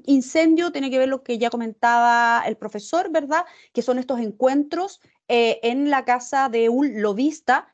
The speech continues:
sin tener <laughs> las reglas y las condiciones de lobista, que es la cosa extraña. Me quedo ahí para que podamos abrir los temas.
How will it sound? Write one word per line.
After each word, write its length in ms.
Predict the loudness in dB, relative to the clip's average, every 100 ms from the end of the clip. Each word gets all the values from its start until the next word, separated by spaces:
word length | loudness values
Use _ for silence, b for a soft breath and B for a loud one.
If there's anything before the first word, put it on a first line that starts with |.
| _
sin 420 | -8 2 2 2
tener 500 | -2 0 0 -2 -6 _ _
<laughs> 160 | -14 -6
las 180 | -4 -2
reglas 400 | -2 0 0 -2 -6 _ _ _ 0
y 200 | 2 4
las 180 | 2 -2
condiciones 580 | -2 -4 -4 -4 -4 -4
de 120 | -2
lobista, 480 | 2 0 0 -10 -12 _
que 100 | 0
es 40 |
la 120 | 0 -2
cosa 180 | -4
extraña. 380 | -6 -4 -2 -2
Me 100 | -2
quedo 240 | -2 2 2
ahí 300 | 2 0 b b b
para 180 | -4 -4
que 100 | -6
podamos 500 | -4 -2 -2 -8 -12 _ _
abrir 300 | -4 -2 -4
los 160 | -6 -12
temas. 300 | -18 -18